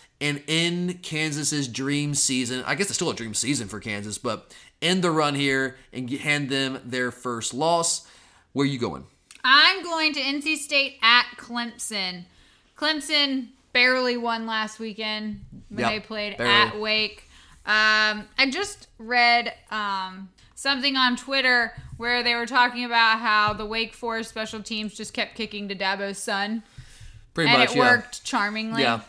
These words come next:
Speaker 2: So
Speaker 1: Yeah.
Speaker 2: that was, that was fun. Um, I'm not gonna pick against the spread in this game. I'm gonna take the under forty-three.
Speaker 1: Charlie, I also have a play on this game, but we're gonna do what they call in the industry a tease.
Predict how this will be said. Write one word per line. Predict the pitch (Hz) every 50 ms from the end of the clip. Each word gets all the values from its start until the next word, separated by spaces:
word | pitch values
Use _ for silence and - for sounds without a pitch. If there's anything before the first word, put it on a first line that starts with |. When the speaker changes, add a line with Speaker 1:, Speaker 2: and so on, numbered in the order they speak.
| _ -
Speaker 2:
So | - - 226 202 196 190 175
Speaker 1:
Yeah. | 123 117 110
Speaker 2:
that | 202 208 208
was, | 208 202 208 -
that | 214 202 196
was | 190 190 -
fun. | - 185 175 170 170 _ - - - - - -
Um, | 247 277 277 269 269 262 247 254
I'm | 269 277 285
not | 294 320 359 415
gonna | - 494 480 453 453 - -
pick | 349 370 320 339
against | 339 339 339 330 320
the | 302
spread | - - - 254 254 262 254
in | 277
this | 294 294 -
game. | - 302 294 294 294 285
I'm | 262 269
gonna | 277 302 320
take | 359 359 311 277
the | - - -
under | 240 240 240 247 254
forty-three. | 254 - 233 226 220 214 214 - 214 196 190 175 170 170 165 - _ _ _ - - - - - _ _ _
Speaker 1:
Charlie, | - - 202 214 214 196 180
I | 165 180 180
also | 180 196 226 233 - 208 185
have | 165 165 156 143
a | 139
play | - - - 156 151 139 131 120 117 113 110 104 101 _ _ _ _ _ -
on | 147 139 139 135
this | 131 127 120 - -
game, | - 127 101 85 71 - - _ _ _ _ _ _ -
but | 104 139 143 147
we're | 160 196
gonna | 240 247 226 208
do | 180 202 202
what | 185 185 185
they | - 160
call | 165 185 170 156
in | 151 147
the | 143
industry | 139 139 131 - - 135 127 127 123 117 - - _ _ _ _ _ -
a | 131
tease. | - - - 139 117 98 80 64 50 - - - - -